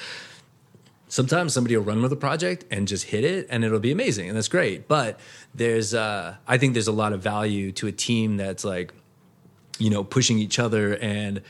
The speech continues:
you know, finding something somebody's done and seeing value in it that maybe they didn't see and pushing that forward. So, you know, I think we really, I love personally when we have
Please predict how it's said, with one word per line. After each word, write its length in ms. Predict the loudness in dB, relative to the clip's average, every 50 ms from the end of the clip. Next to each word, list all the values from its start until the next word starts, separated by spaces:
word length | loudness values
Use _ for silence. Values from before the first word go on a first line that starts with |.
| -20 -20 -14 _
you 40 | -4
know, 120 | -4 -4
finding 600 | -4 -6 -4 -2 0 2 2 2 2 2 2 0 0
something 520 | 0 -2 -2 -2 -4 -4 -4 -4 -4 -4
somebody's 420 | -4 -2 -2 -2 -2 -2 -4 -4 -4
done 360 | -2 -2 0 0 0 0 0
and 100 | -2 -2
seeing 220 | -2 -2 -2 -2
value 360 | -4 -4 -4 -2 -2 0 0
in 120 | 0 -2 -2
it 100 | -4 -4
that 100 | -4 -4
maybe 240 | -2 -2 -2 0 2
they 180 | 2 2 2
didn't 220 | 2 0 0 -2 -4
see 280 | -4 -6 -6 -8 -8
and 120 | -10 -8 -6
pushing 280 | -4 -2 -2 -2 -2
that 200 | -4 -4 -6 -6
forward. 480 | -8 -8 -8 -8 -6 -8 -10 -14 -14 -14
So, 340 | -10 -6 -6 -4 -6 -6 -8 -14 -20 -20 -20 -16 _
you 100 | -6 -4
know, 160 | -4 -4 -4 -6
I 80 | -6
think 220 | -4 -4 -4 -2 -2
we 120 | -2 -2
really, 320 | 2 2 2 2 2 0 -4 -6 -10 -6 -2
I 200 | 0 2 2 2
love 380 | 0 -4 -8 -10 -16 -18 -20 _
personally 440 | -2 -2 -2 -2 -2 -4 -8 -8 -8
when 220 | -10 -8 -8 -8
we 300 | -8 -8 -8 -8 -8 -8
have 500 | -6 -6 -4 -4 -4 -4 -4 -6 -10 -14